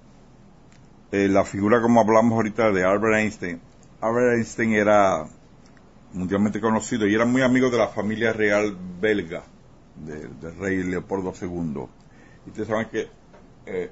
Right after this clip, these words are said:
eh, la, una de las minas de uranio más importantes en el mundo está en el Congo, digo, el, el más rico. Lo hay también en Checoslovaquia, eh, que luego cuando los nazis invaden a Checoslovaquia, eso plantea un serio problema. Y luego cuando Hitler invade a Bélgica, ahí el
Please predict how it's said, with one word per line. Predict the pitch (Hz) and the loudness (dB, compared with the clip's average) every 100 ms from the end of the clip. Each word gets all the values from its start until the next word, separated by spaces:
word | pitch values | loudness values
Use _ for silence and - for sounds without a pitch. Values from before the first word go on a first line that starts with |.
| - | -14
eh, | 80 | -14
la, | 82 87 98 117 - | -10 -8 -8 -8 -8
una | 113 135 | -4 0
de | |
las | 143 127 | 0 0
minas | 143 139 123 120 | -2 -2 -2 -4
de | - 104 | -6 -4
uranio | 107 104 123 127 113 | -2 0 2 2 -2
más | 117 | -2
importantes | 127 123 123 117 - 123 120 120 | -2 -4 -6 -6 -6 -6 -6 -8
en | |
el | 117 | -8
mundo | 120 123 117 | -6 -6 -6
está | 95 - 113 113 | -10 -6 -6 -4
en | 104 | -6
el | 85 - | -10 -16
Congo, | - 107 92 71 58 | -6 -6 -6 -10 -16
digo, | 69 78 | -16 -12
el, | 80 73 82 | -12 -12 -14
el | 90 | -8
más | 98 101 | -6 -6
rico. | 104 - - - - - - | -6 -10 -14 -20 -20 -20 -8
Lo | 90 | -8
hay | |
también | - 90 95 | -6 -6 -6
en | 95 | -10
Checoslovaquia, | 92 110 123 139 98 90 - - - - - - 65 | -6 -4 0 2 0 -2 -12 -18 -20 -20 -20 -20 -20
eh, | 67 - | -20 -16
que | 76 | -8
luego | 85 90 | -4 -4
cuando | 90 80 82 | -4 -6 -6
los | 87 | -6
nazis | 87 95 92 | -6 -6 -10
invaden | 90 87 87 | -6 -6 -6
a | |
Checoslovaquia, | 87 92 90 85 90 90 87 | -6 -6 -8 -4 -2 -2 -6
eso | 87 | -10
plantea | 85 82 76 87 | -10 -10 -8 -8
un | 87 85 | -8 -10
serio | 92 98 | -10 -8
problema. | - 104 110 95 85 - | -8 -8 -6 -6 -10 -14
Y | 80 | -12
luego | 80 87 95 | -6 -4 -4
cuando | 87 76 71 | -6 -8 -10
Hitler | 95 95 76 | -8 -8 -10
invade | 76 82 92 92 - - | -8 -4 -4 -4 -14 -6
a | 98 | 0
Bélgica, | 104 107 110 117 104 | 2 2 2 -2 -2
ahí | 87 87 104 | -2 0 0
el | 78 | -2